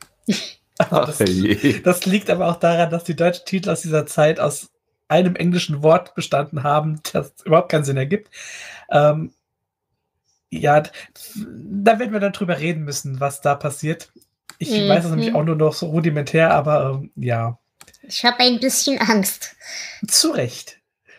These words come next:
Speaker 1: Juhu. Ähm, aber hier sind wir wieder in der Diskussion, die wir damals schon geführt haben bei, äh, den kleinen Schwestern von Eloria.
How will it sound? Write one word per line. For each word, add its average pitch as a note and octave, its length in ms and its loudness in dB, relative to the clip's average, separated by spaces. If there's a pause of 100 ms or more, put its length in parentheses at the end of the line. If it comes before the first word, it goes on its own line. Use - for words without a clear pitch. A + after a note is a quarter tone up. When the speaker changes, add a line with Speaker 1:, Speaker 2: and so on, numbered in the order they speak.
(800)
Speaker 1:
Juhu. B3 540 -6 (800)
Ähm, G#3+ 380 6 (880)
aber B3 180 4
hier D#4 220 4
sind F#4+ 160 -2
wir F#4 140 0
wieder F4 260 2
in D#4 160 -2
der D4+ 180 2
Diskussion, D#4+ 580 -6
die D#4+ 140 -8
wir D4+ 100 0
damals D4+ 480 2
schon D#4 200 -4
geführt D4+ 380 0
haben C4+ 420 0
bei, B3+ 180 2
äh, B3+ 600 0
den A#3+ 180 -6
kleinen C4+ 220 -4
Schwestern C#4 340 -8
von C4 140 -8
Eloria. B3 720 -2